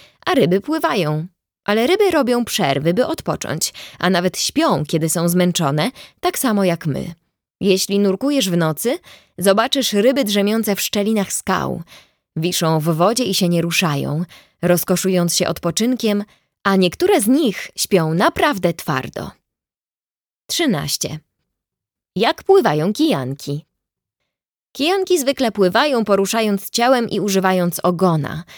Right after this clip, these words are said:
Dzięki ruchowi ogona na boki kijanka przemieszcza się w wodzie. Wygina ciało w kształt litery C na przemian w jedną i drugą stronę, żeby się poruszać. Czternaście. Jaka jest największa kijanka na świecie?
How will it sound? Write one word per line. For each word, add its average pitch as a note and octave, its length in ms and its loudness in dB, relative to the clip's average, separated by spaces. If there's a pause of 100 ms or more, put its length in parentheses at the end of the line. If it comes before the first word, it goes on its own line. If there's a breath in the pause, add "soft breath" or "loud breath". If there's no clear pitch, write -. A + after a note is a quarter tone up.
(300 loud breath)
Dzięki G3+ 440 2
ruchowi B3+ 420 0
ogona C4 380 2
na F3+ 140 2
boki F#3+ 540 -2 (160)
kijanka B3 480 -2
przemieszcza F#3 460 -2
się E3 160 0
w D3+ 60 -2
wodzie. D3 500 -2 (440 loud breath)
Wygina G3+ 420 2
ciało G3+ 320 4
w - 60 -10
kształt F#3+ 360 -4
litery E3+ 380 0
C G3+ 300 0 (180)
na D#4 180 -2
przemian B3 420 -2
w F3 40 -8
jedną C#4+ 360 -2
i G#3 120 0
drugą G3 340 0
stronę, D#3 480 -2 (440 loud breath)
żeby D3+ 280 -2
się G3+ 140 -2
poruszać. - 640 -6 (800)
Czternaście. G#3 600 -2 (800)
Jaka F#4+ 240 0
jest E4+ 220 -2
największa A3+ 640 0
kijanka F#3 460 -2
na C4+ 100 -2
świecie? D3+ 540 -4